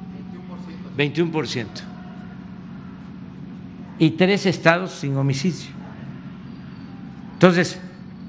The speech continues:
en cinco o seis estados se concentra el cincuenta por ciento de los homicidios. De estos homicidios, casi el ochenta por ciento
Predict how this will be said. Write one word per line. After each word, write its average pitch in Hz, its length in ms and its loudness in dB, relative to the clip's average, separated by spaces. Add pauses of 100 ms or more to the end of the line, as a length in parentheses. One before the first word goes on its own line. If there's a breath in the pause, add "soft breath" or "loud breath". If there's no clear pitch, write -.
(500)
en 160 200 4
cinco 240 400 6
o 175 40 4
seis 226 300 6
estados 202 460 4
se 185 140 2
concentra 180 500 2
el 160 60 2
cincuenta 156 480 2
por 147 160 -4
ciento 139 360 -4 (680)
de 127 140 0
los 123 240 -2
homicidios. 127 500 -2 (1200 loud breath)
De 180 320 8
estos 254 360 2
homicidios, 180 800 4 (1900)
casi 214 320 6
el 175 120 2
ochenta 190 460 4
por 143 140 0
ciento 160 400 2